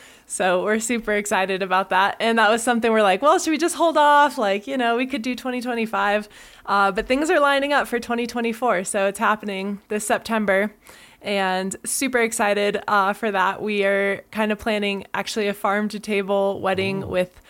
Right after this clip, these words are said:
Speaker 1: food we grow here at Sunny Sage Farm, which is where we live. And yeah, super excited to get together with all the people we love and celebrate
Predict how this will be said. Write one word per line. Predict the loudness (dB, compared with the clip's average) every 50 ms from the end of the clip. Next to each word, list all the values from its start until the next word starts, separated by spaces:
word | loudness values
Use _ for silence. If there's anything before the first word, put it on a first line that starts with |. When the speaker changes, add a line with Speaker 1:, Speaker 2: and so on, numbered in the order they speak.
| -20 -20 _
Speaker 1:
food | _ -2 0 0 0 0
we | 0 -2
grow | 0 2 2 4 6 6 6 6 4 4 2 0 -2 _
here | -12 -6 -2 0 2 2 2
at | 2 2 0 0 0
Sunny | -2 -2 -2 0 -2 -2
Sage | 0 -2 -2 -2 -4 -8
Farm, | -14 -6 -2 -2 0 0 -2 -4 -6
which | -6 -6 -6
is | -8 -8 -8 -8
where | -6 -6 -4 -4 -6 -8 -12 _ _ _ _ _
we | -4 -2 0
live. | 2 2 0 0 -2 -8 -16 -20 -20 -20 -20 -20 -20 _ _ -8
And | -6 -4 -4 -4 -4 -6 -8 -10 -12 -14 -6
yeah, | -4 -2 -2 -2 -6 -10
super | -8 -6 -6 -2 -2 -2
excited | -2 0 0 0 0 0 -2 -2
to | -2
get | -2 -2 -2
together | -2 -2 0 2 2 2 2
with | 2 0 -2 -2
all | -2 0 0 0
the | 0
people | -4 -6 -8 -6 -2 -2
we | -2 0
love | 0 0 0 0 -2 -4 -8 -8
and | -6 -6 -6 -6 -6 -6
celebrate | -6 -4 -4 -4 -4 -4 -4 -4 -4 -6 -10